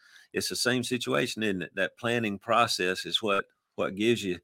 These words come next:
the ability. And you go back and, and that's what you did. You, you evaluated your plan. It didn't go exactly right. You came back and looked at the stump and looked at the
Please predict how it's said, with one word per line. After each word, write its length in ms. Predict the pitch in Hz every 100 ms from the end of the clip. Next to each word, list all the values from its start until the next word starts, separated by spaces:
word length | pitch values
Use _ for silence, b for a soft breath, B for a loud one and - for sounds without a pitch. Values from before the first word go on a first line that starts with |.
| B B B _
the 80 | 98
ability. 480 | 90 104 117 95 95
And 100 | 104
you 120 | 101
go 180 | 107 107
back 360 | 101 107 147
and, 260 | - 107 98
and 160 | 113 107
that's 160 | 117
what 180 | 127 123
you 80 | 127
did. 300 | 131 165 95
You, 200 | 104 104
you 280 | 107 113 113
evaluated 800 | 92 110 123 123 117 120 117 101
your 120 | 101
plan. 460 | - 113 113 147 135
It 120 | 87
didn't 240 | 113 113
go 160 | 110 113
exactly 540 | 98 95 117 123 113 101
right. 340 | 104 127 139
You 120 | 101
came 300 | - 120 117
back 280 | 107 113 127
and 100 | 101
looked 320 | 101 120 120
at 120 | 107
the 100 | -
stump 460 | - - 113 123 143
and 100 | 92
looked 240 | 107 113
at 100 | 101
the 100 | -